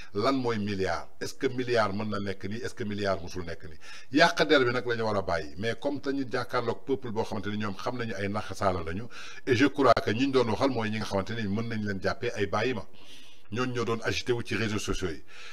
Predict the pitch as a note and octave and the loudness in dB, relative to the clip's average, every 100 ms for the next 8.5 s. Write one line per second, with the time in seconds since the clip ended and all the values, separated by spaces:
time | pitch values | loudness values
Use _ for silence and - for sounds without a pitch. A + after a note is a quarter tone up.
0 | - A#2 C#3+ C#4+ E3 D#3 C#3+ C3+ C#3 B2 | -6 4 6 6 0 0 2 0 0 2
1 | A#2+ C#3+ A#2+ A2 G#2 F#2+ F2+ - F2+ B2+ | 2 2 6 6 6 2 0 -4 -4 0
2 | C3+ C3 A2 B2 C3 C3 A#2 A2+ A#2+ G#2 | 2 2 2 0 4 4 4 6 4 6
3 | B2 G#2+ A#2 A#2+ A2+ A#2 A2 A#2+ A2 G#2+ | 2 0 -2 -2 -2 -2 0 0 0 0
4 | G2+ - A#2+ A2+ A2 G2+ A2+ - B2 F#2 | -2 -4 -4 -2 -2 -2 -4 -2 -2 2
5 | A#2+ B2+ A2+ A2 - C3+ B2+ B2+ G#2+ F#2 | 0 0 0 0 2 0 0 0 -2 -2
6 | A#2+ A2 G#2 - F#2+ G#2 F#2+ F#2 - - | -2 0 0 -2 0 0 0 -2 -4 -8
7 | - - - - - D#3 E3+ - C#3+ C#3 | -8 -8 -8 -8 0 4 4 4 4 2
8 | B2 B2 A#2+ A#2 B2+ | 0 2 4 6 4